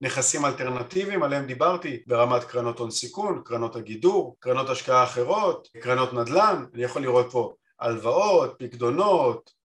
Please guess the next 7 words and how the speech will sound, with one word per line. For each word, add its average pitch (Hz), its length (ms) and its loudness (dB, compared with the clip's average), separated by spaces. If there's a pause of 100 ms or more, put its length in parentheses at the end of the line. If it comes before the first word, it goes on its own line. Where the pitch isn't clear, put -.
(140)
זכויות 147 320 2
מקרקעין, 180 800 2
ממש 139 380 0
במקרה 135 720 -2
שלנו 151 340 2
הפניקס - 400 -4
מחזיקה 143 480 0